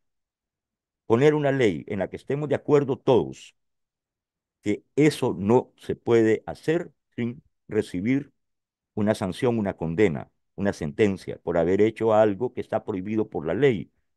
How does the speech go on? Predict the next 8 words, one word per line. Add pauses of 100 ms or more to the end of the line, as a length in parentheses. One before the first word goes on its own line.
(100)
Ley
es
importante. (460)
Pero
¿cómo
se
legisla? (1300)
Bueno,